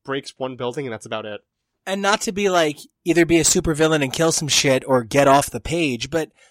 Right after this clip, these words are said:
Speaker 2: maybe a little bit. This felt like a lot of build-up to lead to nothing. It's as if the bad guy kept being like, "Look, I'm finally all-powerful," and then kept being like, "Yeah, but I'm not gonna do anything with it.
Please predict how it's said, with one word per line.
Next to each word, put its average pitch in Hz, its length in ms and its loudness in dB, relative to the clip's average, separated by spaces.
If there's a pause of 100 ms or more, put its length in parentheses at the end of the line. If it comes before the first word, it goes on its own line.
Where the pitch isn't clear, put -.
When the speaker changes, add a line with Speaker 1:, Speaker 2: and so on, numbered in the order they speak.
(120)
Speaker 2:
maybe 262 340 2
a 233 60 2
little 170 320 -2
bit. 262 280 -2
This 185 140 -6
felt 254 200 -2
like 302 100 -2
a 208 60 -2
lot 175 220 4
of 156 120 -8
build-up 180 380 0
to 165 120 -8
lead 160 260 -4
to 147 100 -6
nothing. 131 500 -2 (260)
It's 175 200 -2
as 185 100 -2
if 214 160 2
the 185 80 -6
bad 185 320 4
guy 208 180 2
kept - 280 -8
being 185 180 -4
like, 180 180 -2
"Look, 226 160 2
I'm 160 140 -4
finally 185 380 2
all-powerful," 170 640 2
and 156 80 -6
then 175 80 -8
kept 214 140 -8
being 220 120 -6
like, 226 160 -6
"Yeah, 269 60 -2
but 196 100 -6
I'm 180 60 -6
not 147 100 -2
gonna 120 120 -18
do 127 100 -18
anything - 200 -20
with 151 120 -20
it. - 80 -20